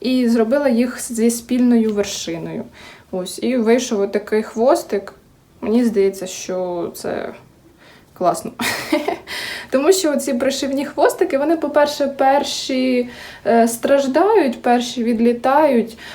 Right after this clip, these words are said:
а по-друге, ну, ще його пришивати окремо, якщо можна вив'язати. Ось такий ведмедик також іще зв'язався. Так, це, значить,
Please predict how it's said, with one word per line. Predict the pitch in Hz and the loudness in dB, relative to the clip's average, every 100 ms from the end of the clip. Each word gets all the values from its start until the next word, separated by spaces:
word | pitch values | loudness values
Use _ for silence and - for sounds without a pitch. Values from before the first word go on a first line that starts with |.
| - | -4
а | 226 233 | 0 0
по-друге, | 240 233 269 277 233 233 220 | 0 -2 0 0 0 0 0
ну, | 240 466 427 | -2 2 0
ще | - 285 | 0 -4
його | 262 233 | -4 -4
пришивати | 240 240 - 233 381 339 247 | -4 -4 -2 0 0 0 -4
окремо, | 233 226 214 214 - - 240 | -2 -2 -2 -4 -8 -12 -10
якщо | 226 - | -8 0
можна | 240 240 226 208 | 2 2 2 2
вив'язати. | 190 185 185 202 - 220 - - - _ - - - - - - | 0 -2 -6 -8 -8 -10 -12 -20 -20 _ -20 -20 -20 -20 -14 -2
Ось | 254 269 | 0 2
такий | 247 240 262 269 - - - | -2 0 0 -2 -6 -16 -8
ведмедик | 208 247 208 214 214 262 302 311 - - - _ | -2 -2 0 0 0 0 -2 -6 -12 -20 -20 _
також | - 226 247 262 254 - | 0 2 2 -2 -2 -8
іще | 202 - - 226 233 - - - - - - | -8 -6 -2 -2 -2 -10 -20 -20 -20 -18 -12
зв'язався. | - 190 226 240 175 - - - - _ _ _ - - - - - - - - | -10 -2 -2 0 -2 -4 -12 -16 -18 _ _ _ -20 -20 -20 -20 -20 -20 -8 -2
Так, | 254 - - - | -2 -2 -10 -18
це, | - 302 359 403 | 0 4 6 6
значить, | 339 330 320 294 - - | 4 -4 -6 -8 -8 -12